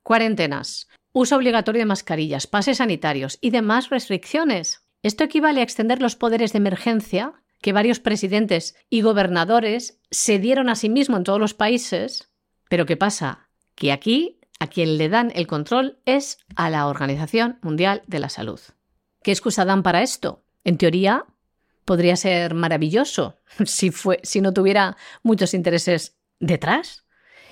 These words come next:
El pretexto que dan para este tratado de salud global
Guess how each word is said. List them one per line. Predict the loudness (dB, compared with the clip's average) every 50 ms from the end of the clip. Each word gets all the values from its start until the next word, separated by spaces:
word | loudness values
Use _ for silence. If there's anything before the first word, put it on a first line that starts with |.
| -20 _ _ _
El | -2 -2 0
pretexto | 0 -2 0 0 -2 -2 0 -2 0
que | 0 2
dan | 2 2 2 2 0 -2 -4 -10 _ _ _ _ _ _ _ _
para | -2 -2 -2
este | -2 -4 -2 -2 -2 -2
tratado | 0 0 -2 0 2 2 2
de | 2 2
salud | 0 -2 -2 -2 -4 0
global | 0 0 2 4 2 2 0 -2 -6 -10